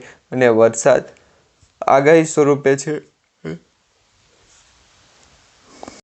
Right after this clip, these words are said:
ગુજરાતના ઘણા બધા વિસ્તારોની અંદર વરસાદની સ્થિતિ છે એ નબળી હતી, પરંતુ ભારે પવન સાથે વરસાદ જ્યારે પડ્યો ત્યારે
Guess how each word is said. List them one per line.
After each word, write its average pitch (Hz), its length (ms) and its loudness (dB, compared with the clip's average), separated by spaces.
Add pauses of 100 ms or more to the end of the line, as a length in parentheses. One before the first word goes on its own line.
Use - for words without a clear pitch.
(380)
ગુજરાતના 165 480 4
ઘણા 156 260 2
બધા 160 160 4
વિસ્તારોની 143 520 -2
અંદર 135 260 -2
વરસાદની 127 480 2
સ્થિતિ 123 360 -6
છે 120 240 -2
એ 120 100 0
નબળી 120 400 2
હતી, 120 280 0
પરંતુ 123 340 0 (420)
ભારે 147 240 4
પવન 151 300 -2
સાથે 143 280 -4
વરસાદ 123 400 -4
જ્યારે 120 220 0
પડ્યો 127 320 -2
ત્યારે 117 280 2